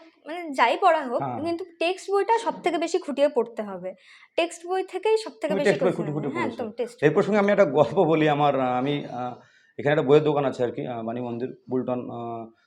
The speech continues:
Speaker 2: তো আমি একদিন গেছিলাম, আমি বই কিনি আর কি, কিছু বই কিনি বা অনেক সময়, আহ, যাই দোকানে আর কি, বসি ওখানে। তো বলছিল যে নাইনে যখন পড়ে সিজা, তখন বলছিল সিজা একটা মেয়ে আছে, ও প্রচুর টেক্সট বই কেনে আর টেক্সট পড়ে, কেনে মানে পড়ে আর কি, উম, মানে হয়তো ইতিহাসের, এখন তো আমাদের সরকারি বই তো নাই,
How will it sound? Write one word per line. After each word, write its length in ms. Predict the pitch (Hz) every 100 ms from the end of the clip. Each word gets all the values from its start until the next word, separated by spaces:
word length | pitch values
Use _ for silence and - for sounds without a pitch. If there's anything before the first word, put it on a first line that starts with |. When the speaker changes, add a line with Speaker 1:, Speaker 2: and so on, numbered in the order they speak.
| _
Speaker 2:
তো 80 | 131
আমি 120 | 151
একদিন 280 | 156 175 156
গেছিলাম, 420 | 151 160 156 185
আমি 140 | 220
বই 220 | 208 180 202
কিনি 280 | 226 214
আর 100 | 143
কি, 100 | 113
কিছু 180 | 127 135
বই 160 | 135 135
কিনি 220 | 135 135
বা 100 | 127
অনেক 160 | 127 -
সময়, 280 | 139 127 -
আহ, 340 | 120 120 120 - - 117
যাই 200 | 127 127
দোকানে 320 | 120 110 120
আর 60 | 113
কি, 100 | 113
বসি 240 | 110 117 143
ওখানে। 260 | 107 113 131 _ _ _ -
তো 100 | 135
বলছিল 380 | 151 156 165
যে 100 | 156
নাইনে 240 | 151 160 170
যখন 220 | 156 156
পড়ে 160 | 139 135
সিজা, 240 | 131 123
তখন 200 | 123 135
বলছিল 200 | 131 135
সিজা 480 | 139 131 135 131 127
একটা 140 | 120 120
মেয়ে 280 | 123 131
আছে, 200 | 127 120
ও 40 | 151
প্রচুর 360 | - 170 220
টেক্সট 280 | 220 170 -
বই 140 | 147 143
কেনে 300 | 160 151 120
আর 80 | -
টেক্সট 200 | 190 190 -
পড়ে, 220 | 185 151 110 - - _ _ _ _
কেনে 160 | - 247
মানে 180 | 240 233
পড়ে 260 | 226 196
আর 100 | 185
কি, 60 | 156
উম, 560 | 156 131 117 110 113 123
মানে 160 | 127
হয়তো 280 | 127 151 190
ইতিহাসের, 480 | 214 226 233 226 190
এখন 220 | 180 220
তো 240 | 233 160
আমাদের 220 | - 147 170
সরকারি 320 | 185 202 208
বই 140 | 214
তো 120 | 214
নাই, 240 | 214 208